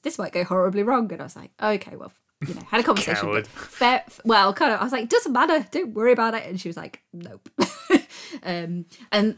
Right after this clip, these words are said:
Speaker 1: and I did think, to be fair, you know, if it was going to ruin their chemicals or something, that's completely understandable. Of course, I wouldn't ever wanna do that. Um, but I think it was just that they were worried that, that, that there wasn't gonna be anything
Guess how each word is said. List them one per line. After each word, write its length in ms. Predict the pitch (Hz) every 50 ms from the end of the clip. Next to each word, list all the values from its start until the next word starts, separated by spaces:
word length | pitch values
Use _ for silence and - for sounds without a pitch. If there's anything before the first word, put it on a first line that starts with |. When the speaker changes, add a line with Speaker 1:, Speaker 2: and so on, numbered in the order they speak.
| _ _ -
Speaker 1:
and 140 | 214 208 208
I 60 | 208
did 200 | 196 226 202 185
think, 220 | - 117 - -
to 100 | - -
be 80 | 190 202
fair, 380 | 190 - 196 170 - - 160 -
you 120 | - 180
know, 200 | 160 160 165 165 - -
if 160 | 190 190 180
it 100 | 180 -
was 120 | 185 180 -
going 160 | 190 180 180
to 80 | 175
ruin 380 | 165 180 175 165 165 165 170 165
their 160 | 160 165 147
chemicals 460 | - - 302 226 220 - 185 165 165 -
or 80 | 175
something, 540 | - 170 156 156 - - 156 160 160 160 151
that's 320 | - 175 143 - - - -
completely 680 | - - 165 - 180 170 160 - - 160 160 165 - -
understandable. 720 | 185 180 165 190 185 - 175 190 190 175 170 185 185 175
Of 100 | 175 180
course, 260 | - 190 175 175 180 185
I 60 | 175
wouldn't 300 | 165 175 165 160 - - -
ever 180 | - 175 170 170
wanna 240 | 170 170 165 165 170
do 160 | 175 170 170
that. 240 | 180 190 - - - _ _ _ _ _ _ _ _ _ _ _ _ _
Um, 260 | 185 175 170 165 175 - - - - - - _ _ _ _
but 100 | - 170
I 80 | 190 190
think 180 | - 233 - 214
it 60 | -
was 140 | 180 - -
just 200 | - 190 185 -
that 100 | 190 -
they 120 | 185 190 190
were 140 | 190 185
worried 440 | 180 180 190 190 180 185 190 190 185 220
that, 340 | 208 180 202 190 - -
that, 280 | - - - - - -
that 200 | 185 175 - - - - -
there 120 | 185 180
wasn't 220 | 180 175 - 170 175
gonna 140 | 175 165
be 100 | 170 170
anything 520 | 160 - 175 - 170 165 180 160 165 -